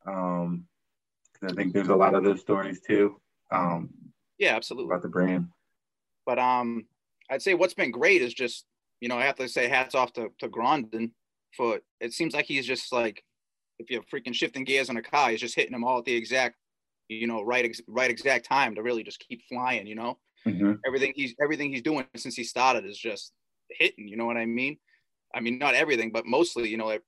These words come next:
Speaker 2: bringing in long-term partnerships, everything he's doing. Um, so that's what I would say is, like, really the great thing is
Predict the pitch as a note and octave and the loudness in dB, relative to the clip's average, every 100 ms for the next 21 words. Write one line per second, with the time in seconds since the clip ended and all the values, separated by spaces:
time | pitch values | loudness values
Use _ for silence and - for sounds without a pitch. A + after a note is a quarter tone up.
0 | - C#3 C3 B2 B2 B2+ B2 D3 A#2+ C3 | -2 0 0 2 2 2 -2 -4 -2 2
1 | B2 B2+ A#2+ B2+ A#2+ - - _ _ _ | 2 2 -2 0 0 -2 -12 _ _ _
2 | - B2 B2 A#2+ A2+ G#2 C3+ A#2+ - _ | -6 -2 -2 -2 -4 -4 -4 -6 -10 _
3 | _ _ _ _ _ - G2 G2+ G2 G2 | _ _ _ _ _ -8 -6 -4 -6 -6
4 | A#2+ A#2+ B2+ C3 A#2+ A2+ B2 A#2 A2 G#2 | -4 -2 -2 0 0 0 0 0 -2 -4
5 | G2+ - B2+ B2 A2 G2+ A#2+ A#2 - A2+ | -8 -8 -2 0 0 -2 0 0 -2 -8
6 | A2 G#2 G2+ | -8 -10 -14